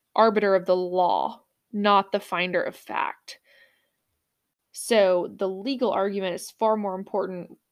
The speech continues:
when it is up to a judge to decide. Whereas if you're in front of a jury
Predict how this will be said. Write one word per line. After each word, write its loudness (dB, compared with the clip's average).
when -4
it 2
is 4
up -4
to -2
a 0
judge 0
to -4
decide. -6
Whereas 2
if -12
you're 4
in 2
front -4
of -6
a -6
jury 0